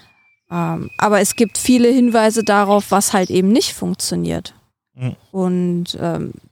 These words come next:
Speaker 1: mich persönlich wundert das eigentlich gar nicht.
Speaker 2: Ja, es gibt halt viele Punkte, die halt eben auch, wie gesagt, Elementor, ich will jetzt gar nicht über den technischen Hintergrund sprechen, dass Elementor-Seiten langsamer sind, dass das vielleicht nicht so toll aufgebaut ist,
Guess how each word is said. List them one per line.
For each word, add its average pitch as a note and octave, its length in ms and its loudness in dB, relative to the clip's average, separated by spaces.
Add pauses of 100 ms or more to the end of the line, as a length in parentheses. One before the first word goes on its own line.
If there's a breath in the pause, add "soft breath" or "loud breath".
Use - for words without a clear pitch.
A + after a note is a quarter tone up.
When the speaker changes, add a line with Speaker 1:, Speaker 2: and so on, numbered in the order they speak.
(140)
Speaker 1:
mich C4+ 280 4
persönlich A#3+ 440 2
wundert G3+ 320 0
das F3+ 120 -4
eigentlich E3 380 -10
gar D3 200 -8
nicht. D#3+ 280 -10 (220 loud breath)
Speaker 2:
Ja, A#2 60 4
es B2 120 -2
gibt F3+ 160 -2
halt C#3+ 140 0
viele C#3 240 0
Punkte, C3 320 -2
die G#2 160 -2
halt A#2+ 140 0
eben A#2+ 260 0
auch, G#2+ 160 0 (180)
wie A2+ 80 -6
gesagt, - 340 -2
Elementor, C3 720 2
ich - 180 -6
will B2 80 2
jetzt - 160 -4
gar A#2 140 0
nicht A#2 120 -4
über G#2+ 160 -2
den G2 160 -2 (320)
technischen G2 680 -4 (200)
Hintergrund F#2+ 480 0
sprechen, - 320 -4
dass F#2 220 0 (100)
Elementor-Seiten F#2+ 760 0
langsamer G#2+ 540 2
sind, G2 260 0
dass G2 100 -4
das G2 120 -6
vielleicht F#2+ 280 -2
nicht F#2 120 -8
so F#2 100 -2
toll G2+ 220 0
aufgebaut G2+ 600 0
ist, G2+ 160 -4